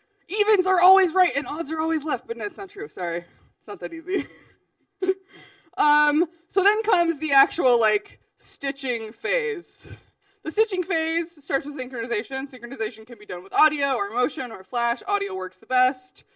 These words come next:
They use convolution algorithms to just line up all the audio for waveforms. It's not that hard. Um, also, this totally works the first time every time. It never messes you up and you trust it, and it totally ruins all of your footage. That has never happened to me. It's totally trustworthy.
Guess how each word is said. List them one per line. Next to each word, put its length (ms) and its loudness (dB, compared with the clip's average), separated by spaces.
They 60 -12
use 100 -12
convolution 500 -4
algorithms 680 0
to 40 -20
just 180 -18
line 260 -6
up 100 -8
all 120 -4
the 100 -4
audio 260 -2
for 180 -8
waveforms. 920 -6
It's 100 -20
not 120 -10
that 100 -10
hard. 400 2
Um, 400 -2
also, 640 4
this 240 2
totally 320 4
works 240 -2
the 100 -6
first 240 -6
time 180 -2
every 220 -2
time. 360 2
It 140 0
never 220 0
messes 320 2
you 80 -2
up 140 2
and 100 -6
you 80 -4
trust 320 -2
it, 160 2
and 100 -4
it 120 -8
totally 320 -2
ruins 280 4
all 120 0
of 80 -6
your 80 0
footage. 280 -2
That 140 0
has 160 0
never 360 0
happened 200 0
to 60 -10
me. 320 -4
It's 160 -4
totally 340 2
trustworthy. 640 -2